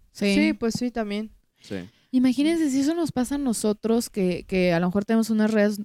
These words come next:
Speaker 1: redes sociales, digamos que un tanto como promedio, en
Speaker 3: Ujú.
Speaker 1: cuanto a cuestión
Speaker 2: Ujú.
Speaker 1: de, de personas que, que nos siguen o que tenemos agregados.
Speaker 3: Sí.
Speaker 1: Imagínate a gente que, que tiene muchos seguidores.
Speaker 2: Muchos seguidores.
Speaker 1: Toda esta
Speaker 3: Sí.
Speaker 1: parte de,
Speaker 2: Sí.
Speaker 1: de, a lo mejor, de agresión, de stalkeo, de robo de identidad.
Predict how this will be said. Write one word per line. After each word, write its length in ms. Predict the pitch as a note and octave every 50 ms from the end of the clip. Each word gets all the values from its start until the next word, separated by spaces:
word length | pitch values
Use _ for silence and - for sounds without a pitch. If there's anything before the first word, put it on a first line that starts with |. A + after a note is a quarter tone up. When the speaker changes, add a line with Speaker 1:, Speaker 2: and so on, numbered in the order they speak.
| -
Speaker 1:
redes 380 | _ - - G3 G3 G3 G#3 G3+
sociales, 520 | G#3 G3 - F#3+ F3+ F3+ G3 G3+ G3+ - _ _ _ _ _ _ _ - - -
digamos 360 | A#3 B3 A#3+ A#3 B3+ C4+ -
que 100 | - D4+
un 120 | C#4 C4+ B3
tanto 440 | C4+ C4 C4 - C#4+ C#4+ C4+ B3+ A#3+
como 240 | B3 A3+ G#3 F#3
promedio, 680 | F#3 - F#3+ F3 F3 F#3 F#3 F#3 F3 F3+ F#3+ A#3+ E4+ A4+ - _ _ -
en 160 | A#3 G3+ G3 G3
Speaker 3:
Ujú. 40 |
Speaker 1:
cuanto 340 | G#3+ G3+ G3 G3 - G3 F#3
a 60 | F3+
cuestión 380 | F3+ - - A3+ - B3 G3+ G3
Speaker 2:
Ujú. 80 | G3+ A3
Speaker 1:
de, 100 | A3+ G#3+
de 140 | G#3+ A3 A3
personas 400 | - G3 F#3 F#3 F#3 F#3 G3+ -
que, 480 | - G3 F3 D#3+ D3+ D3 D3 D3+ D#3+ F3
que 60 | - F3+
nos 140 | E3+ E3+ -
siguen 300 | B3+ C4+ C4 B3 A#3 G#3
o 40 |
que 80 | G3 F3+
tenemos 260 | - F3 F3 F#3 F#3
agregados. 480 | G#3 F#3 E3+ E3 E3+ F3+ G3 A#3 - - _ _ _ _
Speaker 3:
Sí. 120 | - - A3+
Speaker 1:
Imagínate 500 | A3 G#3+ A3 B3+ C4 D4 - _ G#4 A#4 - _ _ _ _ _ _ _ _ -
a 120 | A3 G#3+
gente 360 | G3 - A3+ A3+ A3+ A3 C#4 C4+
que, 200 | - - B3+ A3
que 140 | - A3+ G#3
tiene 560 | - G#3 G#3+ G#3 A3 B3 C4 B3+ B3 A#3+ G#3+
muchos 440 | G#3+ G#3+ A3+ A3+ A3 - - C4+ A#3+
seguidores. 480 | C4+ B3 A3 G3+ F#3+ F#3+ F#3+ G#3 B3
Speaker 2:
Muchos 140 | E4 G4+ F#3+
seguidores. 640 | - F#3 F3 F3 E3+ E3+ E3 E3 E3 E3+ - - - -
Speaker 1:
Toda 180 | A#3+ B3 C#4 E4
esta 200 | E4 - - E4
Speaker 3:
Sí. 40 | -
Speaker 1:
parte 380 | - B3+ A#3 A#3 A3 C#4+ D4+ D4
de, 160 | D4+ D#4 C4+
Speaker 2:
Sí. 60 | G#3+
Speaker 1:
de, 140 | A#3+ A3+ A3
a 40 | G#3
lo 100 | G#3 G#3
mejor, 340 | G3+ G3 F3 F#3+ G3 F#3+ G3+
de 100 | A3+ B3
agresión, 1040 | C4 C4 B3 G3+ F3+ E3+ - - - A3 G3 F#3+ F#3+ F#3+ G3 G#3 A3 A#3 A#3+ B3 A#3+
de 100 | G#3+ G3
stalkeo, 880 | - - - E3+ E3+ E3+ - _ - G3 G3 G3+ G#3+ A3 A#3 A#3 A#3 A3+
de 120 | G#3+ G3
robo 260 | G3 G3+ F#3+ G3+ A3
de 100 | A#3 B3
identidad. 1120 | A#3+ A3 F#3+ F#3 F#3 F#3 - - G3 F#3+ F3 F3+ F3 F3+ G3 G3+ G#3 A3 A#3 B3 B3 -